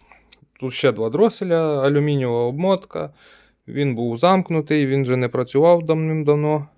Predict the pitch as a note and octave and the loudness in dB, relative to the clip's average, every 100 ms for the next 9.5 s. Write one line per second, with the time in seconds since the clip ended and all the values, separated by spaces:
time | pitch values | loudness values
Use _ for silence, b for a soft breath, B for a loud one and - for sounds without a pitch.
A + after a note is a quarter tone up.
0 | _ _ _ _ - C3 D#3 C3+ C#3+ C3+ | _ _ _ _ -6 -2 2 4 4 4
1 | A#2 - C3+ C3 A#2 A#2+ B2 G#2+ A2+ - | 0 2 2 2 -2 -4 -6 -2 -2 0
2 | G#2 - G#2 B B B B _ G2+ G#2 | -4 -4 -6 B B B B _ -8 -8
3 | - A2 A#2 A2 - - _ B2+ A#2+ A2 | -4 0 0 0 -4 -8 _ 0 0 0
4 | A2 - E3 B B B - - - C3 | -6 -8 -14 B B B -8 -6 -4 -2
5 | C#3+ C3 G#2+ B2 A2+ G#2+ A2 A2 D#3 F3+ | 2 0 0 -4 -6 -8 -8 -4 0 2
6 | E3+ E3+ E3+ D3 B B B B _ D3 | 4 4 2 -2 B B B B _ -8
7 | D3 D3+ C#3+ C#3 C#3 C#3+ C#3 B B B | -4 -2 0 0 2 2 0 B B B
8 | B B B B B _ _ _ _ - | B B B B B _ _ _ _ -12
9 | - - - B B | -10 -12 -14 B B